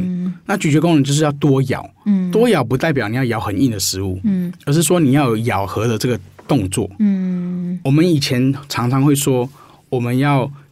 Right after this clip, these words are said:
Speaker 2: 去吃比较有纤维的食物，像以前可能也有甘蔗啊什么那种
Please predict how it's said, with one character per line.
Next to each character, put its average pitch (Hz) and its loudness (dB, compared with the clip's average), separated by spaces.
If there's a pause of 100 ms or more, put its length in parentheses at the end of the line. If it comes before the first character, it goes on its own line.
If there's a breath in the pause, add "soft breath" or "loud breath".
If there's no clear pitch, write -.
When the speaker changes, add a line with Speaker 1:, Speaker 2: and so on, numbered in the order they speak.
Speaker 2:
去 143 2
吃 - -2
比 135 -2
较 127 -2
有 113 -4
纤 156 0
维 117 2
的 107 -4
食 104 -6
物， 107 -4
像 165 0
以 131 2
前 117 -4
可 113 -2
能 113 -4
也 135 2
有 120 0
甘 117 -2
蔗 127 0
啊 110 -2
什 101 -6
么 98 -4
那 123 0
种 104 -4